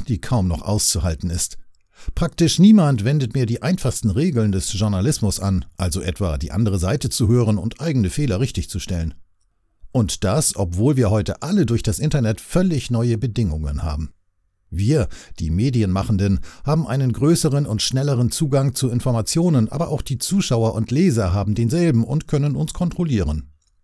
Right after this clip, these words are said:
Früher war die Tagesschau ein Monopol. Ich erinnere mich an meine Kindheit.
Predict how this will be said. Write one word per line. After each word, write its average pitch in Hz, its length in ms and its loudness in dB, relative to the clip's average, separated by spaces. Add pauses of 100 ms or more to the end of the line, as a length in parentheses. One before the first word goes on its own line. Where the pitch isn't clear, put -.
(480)
Früher 165 380 4
war 120 100 4
die 95 140 -2
Tagesschau 151 640 0
ein 131 300 0
Monopol. 120 720 2 (480)
Ich - 200 -4
erinnere 92 420 0
mich 90 260 -2
an 80 100 -2
meine 82 260 -2
Kindheit. 110 540 0